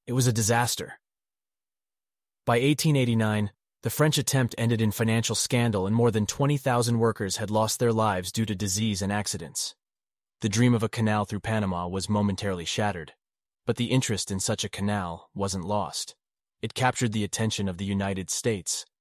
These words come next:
particularly President Teddy Roosevelt, who once stated, "I took the canal and let Congress debate." The U S purchased the French equipment and excavations in Panama for forty million dollars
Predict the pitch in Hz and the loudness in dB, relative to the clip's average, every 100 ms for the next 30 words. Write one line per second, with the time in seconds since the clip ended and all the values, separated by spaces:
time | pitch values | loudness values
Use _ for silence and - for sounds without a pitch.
0 | _ _ - - 139 127 110 104 - 110 | _ _ -4 0 2 2 2 0 0 0
1 | 107 104 - 104 98 117 110 87 82 71 | 0 -2 -2 -2 2 2 2 -2 -8 -12
2 | - _ _ 123 110 110 - - 95 87 | -18 _ _ 0 2 2 0 -4 -4 -6
3 | 82 _ _ _ _ _ - 98 139 - | -10 _ _ _ _ _ -6 -2 -2 -2
4 | - 117 107 90 87 _ _ _ - 110 | -2 0 0 -4 -8 _ _ _ -4 -2
5 | 107 - 110 104 101 - 92 95 - - | -2 -2 -2 0 -4 -6 -6 -6 -8 -18
6 | _ _ _ _ _ _ _ _ _ 123 | _ _ _ _ _ _ _ _ _ 0
7 | 131 196 180 - 143 131 127 - 107 123 | 2 4 2 2 0 0 -2 -4 -4 -2
8 | 113 117 - 127 123 113 104 104 - 110 | -2 -2 0 0 0 -2 -2 -2 -4 0
9 | 110 113 107 98 92 113 113 101 87 87 | 0 0 -2 -4 -4 -2 0 -2 -4 -6
10 | - - - 131 120 113 107 101 104 104 | -8 -6 -2 2 2 2 2 0 0 0
11 | 90 73 - | -2 -6 -12